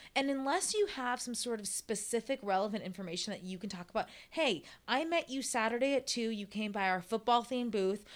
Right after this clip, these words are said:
We talked about X, Y, Z. My follow-up action was to do this. I'm looking forward to this, blah, blah, blah." They're like, "Oh." You have to be able to paint that picture of them talking to you at the booth. Give them that memory of you. So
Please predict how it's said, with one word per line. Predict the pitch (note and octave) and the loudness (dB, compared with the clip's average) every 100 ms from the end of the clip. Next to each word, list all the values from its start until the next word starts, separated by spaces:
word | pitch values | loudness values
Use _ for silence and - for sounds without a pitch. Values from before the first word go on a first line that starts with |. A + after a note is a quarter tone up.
| - | -8
We | G#3+ A#3 | -4 0
talked | A#3 A#3+ - | 2 2 2
about | A3+ G3 F#3 - | 2 4 4 2
X, | A3+ A3+ - - - - - | 4 4 2 -8 -10 -16 0
Y, | G#3+ G3+ G3 G3+ F#3+ | 6 8 8 6 2
Z. | G3 A3 A#3+ A#3+ | -2 0 0 2
My | G3 | 0
follow-up | F#3 A3 A3 G#3+ F3 | 2 4 6 4 2
action | G3 - G3+ | 0 -2 -2
was | F#3+ | -4
to | - | -4
do | F3 F3+ | -4 0
this. | F3+ B3 A#3+ - | 4 6 4 0
I'm | G#3 | -2
looking | G3+ G3+ G#3 | -4 -4 -4
forward | G3+ F#3 F#3+ | 2 2 2
to | F#3+ | 0
this, | A3 A3+ G#3 - - - | 2 2 0 -6 -12 2
blah, | A3 G3+ | 6 8
blah, | F3+ | 6
blah." | G#3+ C4+ - - | 8 8 6 0
They're | - B3+ | 2 4
like, | B3 - - | 2 -2 -2
"Oh." | D#4 - - _ _ - | 0 0 -6 _ _ -6
You | A#3 E4 | 2 4
have | F#4 A4+ | 4 4
to | G#4+ | 2
be | F4 E4+ | 4 4
able | C#4+ C4 | 6 4
to | A3+ | 0
paint | - - A3 - | 0 -2 -2 0
that | F#3 - | -2 -2
picture | - F#3+ - C#4 D4 - | -6 -4 0 0 0 2
of | G#3 F#3 | 0 2
them | G3 G3 G3 | 2 2 0
talking | - E3+ - F3 | -2 -4 -2 -6
to | E3+ E3+ | -4 -4
you | |
at | C#3+ | -4
the | D#3 | -8
booth. | D#3+ D#3+ - | -10 -10 2
Give | A#3+ C4 | 2 2
them | E4 C#4+ | 0 0
that | A3+ E3+ | 0 0
memory | F3 E3 D#3+ E3 | -2 -4 -8 -12
of | - | -12
you. | - - - - | -12 -14 -18 -12
So | - G3 | -2 -2